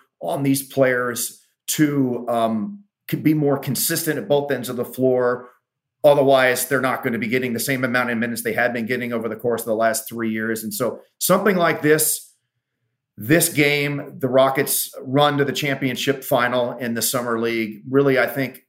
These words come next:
the, the important thing is it sets the tone for what should be a pretty spirited and pretty competitive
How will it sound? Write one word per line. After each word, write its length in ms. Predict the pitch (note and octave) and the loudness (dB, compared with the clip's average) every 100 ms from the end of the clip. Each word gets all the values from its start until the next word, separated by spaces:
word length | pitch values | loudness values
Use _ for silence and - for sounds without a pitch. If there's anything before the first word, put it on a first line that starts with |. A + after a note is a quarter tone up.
| _ | _
the, 140 | - B2 | -10 -4
the 100 | A#2+ | -2
important 360 | A2+ C#3+ C3+ | 2 2 2
thing 140 | A#2 A#2 | 0 -4
is 120 | G#2+ | -4
it 100 | - | -6
sets 320 | - C3+ - | -2 -2 -2
the 120 | - | -8
tone 760 | A2+ - C#3+ D3 D3 C#3 C#3 - _ | -8 -6 -2 -2 0 -2 -4 -10 _
for 100 | C#3 | 0
what 220 | B2 C3+ | 4 2
should 320 | - - D#3+ C#3 | 0 0 0 0
be 100 | B2+ | -2
a 60 | |
pretty 420 | - - D3 C#3 | -4 -4 0 0
spirited 1080 | C3 - - - C3+ C3+ C3 B2+ B2 A2+ A2+ - _ _ _ | -2 -4 -8 -2 0 2 0 -2 -4 -6 -10 -16 _ _ _
and 640 | A2+ A2+ A2+ A2+ A2+ A2 | 0 2 2 2 0 0
pretty 160 | A#2+ E3+ | 0 0
competitive 640 | E3 - C#3 D#3 D3 - | -2 2 2 2 0 -2